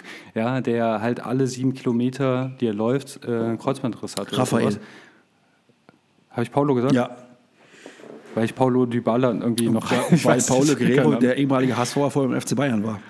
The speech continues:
Speaker 1: Ah,
Speaker 2: Hab ich das nicht
Speaker 1: stimmt,
Speaker 2: ver-,
Speaker 1: und der war auch mal bei
Speaker 2: den hast du
Speaker 1: Bayern,
Speaker 2: nie im
Speaker 1: ja.
Speaker 2: Kopf.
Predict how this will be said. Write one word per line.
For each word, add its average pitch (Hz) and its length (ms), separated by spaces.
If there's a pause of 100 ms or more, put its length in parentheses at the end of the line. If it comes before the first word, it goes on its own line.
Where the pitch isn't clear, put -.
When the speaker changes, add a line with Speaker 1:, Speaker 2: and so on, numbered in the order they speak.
(140)
Speaker 1:
Ah, - 120 (580)
Speaker 2:
Hab - 60
ich 269 80
das 214 100
nicht 123 140
Speaker 1:
stimmt, 160 180
Speaker 2:
ver-, 139 60
Speaker 1:
und 123 40
der 123 120
war 127 100
auch 170 80
mal 196 80
bei 120 140
Speaker 2:
den 113 140
hast 113 120
du 113 40
Speaker 1:
Bayern, - 20
Speaker 2:
nie 127 40
im 160 60
Speaker 1:
ja. 185 80
Speaker 2:
Kopf. - 220